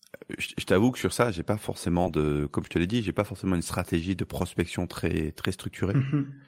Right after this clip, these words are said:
Speaker 1: C'est plus le réseau qui détermine, en fait, avec qui on va bosser, quoi.
Speaker 2: C'est, c'est quoi le budget moyen d'un, d'une startup, du coup, chez vous ? Et V S un grand groupe ? Tu, tu peux nous donner une idée de fourchette ?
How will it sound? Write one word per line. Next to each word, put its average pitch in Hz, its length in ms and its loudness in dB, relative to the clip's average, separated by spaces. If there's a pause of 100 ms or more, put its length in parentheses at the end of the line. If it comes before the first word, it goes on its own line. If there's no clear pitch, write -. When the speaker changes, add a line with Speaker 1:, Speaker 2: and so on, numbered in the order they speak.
(1120)
Speaker 1:
C'est - 120 -2
plus 147 180 4
le 107 80 8
réseau 95 300 8
qui 98 100 -4
détermine, 85 460 4
en 73 80 2
fait, - 180 -2
avec 69 160 -2
qui - 100 -6
on 71 60 0
va 71 80 0
bosser, - 220 -6
quoi. - 180 -20 (1700)
Speaker 2:
C'est, - 320 0
c'est - 160 4
quoi 240 140 8
le 214 80 8
budget 143 300 4
moyen 151 340 8
d'un, 120 400 4
d'une 123 320 4
startup, 147 420 2
du 123 120 -4
coup, 139 100 0
chez 135 160 0
vous ? 127 140 -2 (760)
Et 131 140 6
V 139 240 4
S 139 200 4
un 139 60 6
grand 131 160 6
groupe ? 135 260 2 (160)
Tu, - 120 -8
tu - 100 -8
peux 147 80 4
nous 139 120 10
donner 135 180 10
une 143 160 10
idée 135 140 6
de 135 40 -6
fourchette ? 170 460 -2